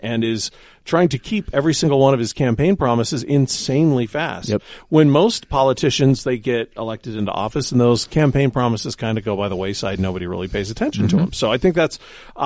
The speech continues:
Speaker 1: I, on one hand, I'm fascinated by that, but then there was the thing a couple of weeks ago where he just did the, uh, you know, the ban on immigration and from these certain countries.
Speaker 2: Mm-hmm.
Speaker 1: And,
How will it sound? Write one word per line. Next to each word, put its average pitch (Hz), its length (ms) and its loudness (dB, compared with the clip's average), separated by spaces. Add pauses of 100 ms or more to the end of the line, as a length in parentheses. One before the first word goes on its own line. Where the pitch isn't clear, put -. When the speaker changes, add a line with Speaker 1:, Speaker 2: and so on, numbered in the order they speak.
(120)
Speaker 1:
I, 156 120 0
on 156 340 2
one 160 220 4
hand, 185 180 2
I'm 147 80 2
fascinated 123 580 -2
by 107 180 -4
that, 151 200 -4
but 117 120 -6
then 127 120 0
there 127 100 -2
was 120 160 -4
the 117 80 -12
thing 117 240 -4
a 107 60 -4
couple 104 240 -6
of 101 60 -4
weeks 113 180 -6
ago 117 220 -2
where 120 200 2
he 117 280 -4 (360)
just 131 280 -2
did 131 140 2
the, 120 200 0
uh, 98 300 -2
you 127 180 -2
know, 107 140 0
the 101 100 -6
ban 110 380 -2
on 107 100 0
immigration 110 720 0
and 107 280 -2
from 104 340 -2
these 113 220 -6
certain 110 240 -4
countries. 156 500 -4
Speaker 2:
Mm-hmm. 107 140 4
Speaker 1:
And, 104 120 0